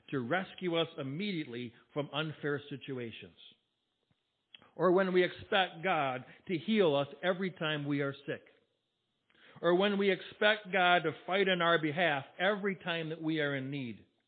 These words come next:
But there are times that our prayers are not answered as we would like them to be.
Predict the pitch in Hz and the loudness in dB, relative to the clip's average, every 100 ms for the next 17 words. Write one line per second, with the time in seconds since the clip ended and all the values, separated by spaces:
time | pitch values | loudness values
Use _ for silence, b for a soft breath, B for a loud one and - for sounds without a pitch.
0 | _ _ _ _ _ _ _ _ _ _ | _ _ _ _ _ _ _ _ _ _
1 | _ _ _ _ _ _ _ - 135 160 | _ _ _ _ _ _ _ -14 -6 2
2 | 147 139 180 175 165 147 147 143 131 170 | 2 2 2 4 4 2 0 0 0 0
3 | 165 160 143 135 139 139 139 147 - 107 | 2 2 0 -4 -2 0 -2 -4 -8 -12
4 | 95 _ _ _ _ _ _ _ - 120 | -12 _ _ _ _ _ _ _ -12 -10
5 | 123 127 113 127 131 120 107 98 95 95 | -4 -4 -2 -4 -6 -10 -10 -12 -14 -16